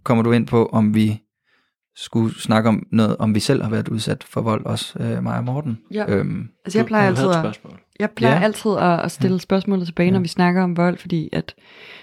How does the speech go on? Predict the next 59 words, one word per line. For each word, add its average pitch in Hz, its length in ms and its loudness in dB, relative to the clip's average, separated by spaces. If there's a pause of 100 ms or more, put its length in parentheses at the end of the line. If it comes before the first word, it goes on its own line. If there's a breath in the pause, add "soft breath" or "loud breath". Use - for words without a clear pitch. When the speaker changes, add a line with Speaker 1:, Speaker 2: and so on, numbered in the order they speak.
(120 loud breath)
Speaker 2:
noget 185 80 6
af 185 40 6
det, 175 100 2
som 170 100 2
jeg 175 120 4
kan 185 80 0
se 190 140 2
virker 175 260 2
i 170 40 -2
Center 165 220 -2
for 160 80 -4
Magtanalyse, 196 600 2
det 190 80 2
er, 185 40 4
når 185 100 2
vi 175 80 0
selv 190 200 -2
taler 185 240 0
om 165 100 -2
volden, 180 220 0
så 180 80 -4
kommer 180 340 0
folk 185 280 -2
op 185 160 -2
og 185 140 -4
fortæller 185 300 0
om 165 80 -2
den 175 160 0
vold, 175 140 0 (100)
de 240 100 6
har 214 80 2
været 165 160 4
udsat 165 240 0
for. 160 200 4 (140 loud breath)
Speaker 1:
Mhm. 117 100 -6 (320 loud breath)
Speaker 2:
Og 165 320 2
hvor 160 100 0
rart 170 280 2
det 175 80 6
er 160 60 6
at 165 60 4
høre, 180 380 4
øh, 175 140 0
folk 180 200 -2
snakke 175 220 0
om 170 80 -2
vold, 170 180 0
som, 165 260 -6 (520 loud breath)
øhm, 165 420 2
som 175 140 0
de 170 100 2
kan 190 140 2
genkende, 202 460 2
eller 165 160 4
som 170 180 0
har, 175 320 2
øhm, - 440 -8 (420 loud breath)
et - 180 -2
nyt 208 400 2